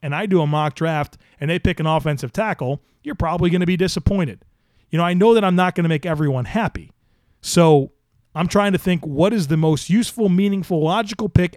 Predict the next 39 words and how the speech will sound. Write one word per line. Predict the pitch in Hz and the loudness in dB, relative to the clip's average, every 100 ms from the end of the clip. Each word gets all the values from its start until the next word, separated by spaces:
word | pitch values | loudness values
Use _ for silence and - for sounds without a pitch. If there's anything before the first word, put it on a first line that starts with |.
| - | -8
every | 202 247 220 | -6 -4 -4
single | 220 220 | -2 -2
time, | 196 170 160 165 - _ _ _ _ _ _ _ - | 0 0 2 0 -2 _ _ _ _ _ _ _ 2
present | 160 208 254 | 4 4 4
a | |
logical | 208 214 190 - 196 | 2 2 0 -2 -2
scenario, | - 165 165 156 156 151 147 - | 0 0 2 2 2 0 -2 -6
and | 143 | -4
then | 139 139 | -2 -2
eventually | 127 156 151 147 147 143 131 _ _ _ _ - | -2 -4 -4 -4 -4 -4 -6 _ _ _ _ -8
try | 156 151 | -2 0
to | |
work | 135 160 - - - | 0 0 -4 -12 -8
all | 165 180 | -2 -2
the | 175 | -2
sources | - 175 170 160 | -2 -2 0 -4
together | - 147 156 151 | -6 -2 0 2
I | 131 | 0
possibly | 143 151 - 135 131 | 0 -4 -4 -4 -6
can | 139 131 127 | -4 -4 -4
to | - 127 120 113 - _ _ _ | -6 -4 -4 -6 -10 _ _ _
be | 131 139 - | -6 -6 -6
accurate | - 170 - 131 107 - _ _ _ _ _ | -6 -6 -4 -6 -8 -12 _ _ _ _ _
with | 143 131 | -4 -2
my | 135 123 | -4 -4
predictions. | 123 113 - 101 - - _ _ - | -6 -8 -12 -16 -18 -20 _ _ -4
If | 160 180 | -4 0
I | 170 | -2
can | - 156 | 0 -4
further | 131 214 233 214 | -2 2 4 2
clarify | - 208 202 170 185 | -4 -6 -6 -6 -6
or | 175 | -4
you | 151 147 | -2 -2
wanna | 185 170 | -2 -4
talk | 170 175 | -4 -4
offline | 185 160 165 165 165 | -2 -4 -4 -6 -4
about | 143 131 | -4 -4
this, | 143 120 | -6 -8
Eric, | 160 143 135 _ | -8 -8 -8 _